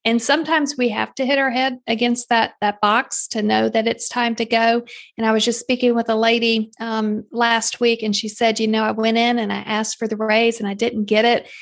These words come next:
And I said, "That's okay, because now you can take that experience and know that there's probably something else out there for you. And you just need to have the courage to, to take a look." So, um,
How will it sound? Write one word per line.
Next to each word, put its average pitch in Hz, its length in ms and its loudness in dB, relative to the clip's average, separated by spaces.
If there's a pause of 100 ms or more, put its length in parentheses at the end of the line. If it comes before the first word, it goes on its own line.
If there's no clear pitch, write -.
(140)
And 240 120 2
I 240 80 2
said, 262 320 0
"That's 262 280 0
okay, 285 500 2
because 247 360 -2
now 247 160 -2
you 262 180 -8
can 254 140 -2
take 247 220 -2
that 220 160 0
experience 339 720 0
and 240 180 0
know 269 220 0
that 254 200 -2
there's 247 180 0
probably 262 500 -2
something 214 560 -2
else - 460 0
out 202 240 -4
there 208 140 0
for 220 260 0
you. 214 200 4
And 214 160 0
you 214 80 0
just 214 220 -6
need 214 120 -2
to 208 60 -2
have 214 100 -2
the 208 80 -4
courage 208 460 -2
to, 208 140 0
to 202 240 -10
take 214 220 -6
a 196 40 -4
look." 196 380 0 (300)
So, 226 480 4
um, 208 400 2